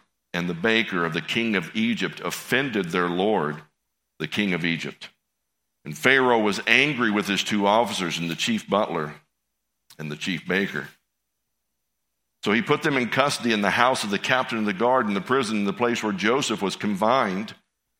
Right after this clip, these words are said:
And the captain of the guard charged Joseph with them, and he served them. So they were in custody for a while." Let's pray. Father, Lord, as we look at Joseph, Lord, continuing to languish in prison, Lord, and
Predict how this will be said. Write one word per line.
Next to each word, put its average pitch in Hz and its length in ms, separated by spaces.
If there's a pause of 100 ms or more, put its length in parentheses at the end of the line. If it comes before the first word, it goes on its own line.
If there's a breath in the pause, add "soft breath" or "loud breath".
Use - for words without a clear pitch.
(160)
And 95 140
the 101 60
captain 131 460
of 117 60
the 107 80
guard 123 380
charged 143 480
Joseph 123 480
with 147 240
them, 101 260
and 101 120
he 101 80
served 160 500
them. 82 380 (640)
So 90 240
they 90 140
were 87 180
in 80 100
custody 73 640
for 76 260
a 73 60
while." 78 560 (500)
Let's - 160
pray. 69 280 (1120 loud breath)
Father, 92 360 (1040)
Lord, 92 180
as 82 160
we 87 160
look 92 340
at - 380
Joseph, 92 540
Lord, 78 320
continuing 85 580
to 82 100
languish 87 720
in 73 240
prison, 85 480
Lord, 76 320
and 69 200